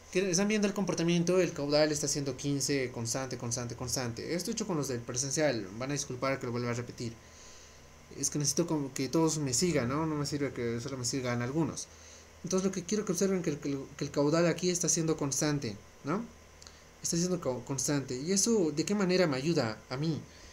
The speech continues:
Me ayuda de la siguiente forma. No importa que yo haga llover, llover, llover. O sea, yo podría decir lo que, lo hago llover hasta el infinito, ¿no? Es decir, esta duración de lluvia,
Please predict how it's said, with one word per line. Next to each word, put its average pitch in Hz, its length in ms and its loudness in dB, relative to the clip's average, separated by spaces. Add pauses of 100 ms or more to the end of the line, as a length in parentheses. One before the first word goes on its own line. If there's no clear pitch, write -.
(300)
Me 151 140 0
ayuda 170 260 6
de 156 140 2
la 127 200 0
siguiente 143 300 -4
forma. 156 340 4 (380)
No 165 140 -2
importa 165 340 0
que 156 80 -4
yo 160 80 2
haga 147 140 2
llover, 139 560 2
llover, 139 280 0
llover. 135 400 -2
O 131 60 -6
sea, 131 100 -4
yo 143 140 -4
podría 143 200 4
decir 165 260 0
lo 175 100 2
que, 180 200 0
lo 175 100 2
hago 208 100 2
llover 180 300 4
hasta 165 160 0
el 143 80 -6
infinito, 185 480 -2 (260)
¿no? 208 160 -4 (960)
Es 147 120 -2
decir, 190 440 0
esta 170 220 -2
duración 165 560 2
de 139 100 -2
lluvia, 151 360 0